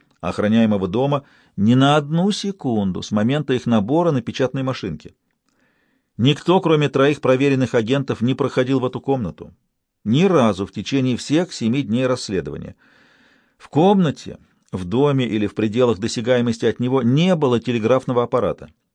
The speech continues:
И всё же кто-то в этом здании, кто-то, кто мог бы знать эти вещи, просто стоя в этой комнате и копируя их,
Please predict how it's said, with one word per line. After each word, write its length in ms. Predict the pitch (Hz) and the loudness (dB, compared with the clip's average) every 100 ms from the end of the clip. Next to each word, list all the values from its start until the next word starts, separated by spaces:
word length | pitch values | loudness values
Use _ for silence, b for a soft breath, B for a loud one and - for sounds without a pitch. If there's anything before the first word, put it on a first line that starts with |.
| _ _ _ | _ _ _
И 80 | 95 | -16
всё 220 | - 139 | -4 -2
же 140 | 135 131 | 0 -2
кто-то 680 | _ - - 165 147 135 | _ -20 -8 0 0 0
в 60 | 92 | -4
этом 240 | 101 98 | -2 -2
здании, 560 | 92 95 160 170 87 - _ b b b b b b b b | -2 -4 -4 -4 -8 -12 _ b b b b b b b b
кто-то, 480 | - 160 185 180 156 | -4 2 2 2 -2
кто 260 | - 139 | 0 0
мог 220 | 139 135 | 2 0
бы 120 | 110 117 | -2 -4
знать 340 | 131 135 - | 0 -2 -2
эти 160 | 95 107 | -6 -4
вещи, 420 | 123 175 - 113 | -2 -2 -4 -6
просто 420 | - 117 110 107 | -2 -4 -4 -6
стоя 360 | - - 175 165 | -8 -2 -2 0
в 60 | |
этой 180 | 160 151 | -2 -4
комнате 420 | 143 151 143 151 | -2 -2 -2 -4
и 100 | 131 | -8
копируя 500 | 113 113 143 160 156 | -2 -2 0 0 0
их, 280 | 143 135 - | 0 -4 -6